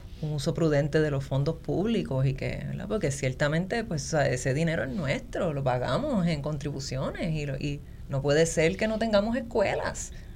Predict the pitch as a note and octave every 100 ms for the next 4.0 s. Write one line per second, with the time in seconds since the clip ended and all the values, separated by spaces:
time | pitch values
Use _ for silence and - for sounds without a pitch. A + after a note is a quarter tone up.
0 | - D3+ D3+ D#3 E3 E3 F3+ F3+ F#3+ G3+
1 | A3 A3+ A3+ A#3 C4 - - E4+ G#3 E3
2 | E3 E3+ F#3+ G3 A3+ C#4 D#4 G#3+ D#3+ B2+
3 | C#4+ F#3 D#3+ C#3+ C#3+ C#3 G3 - E3 E3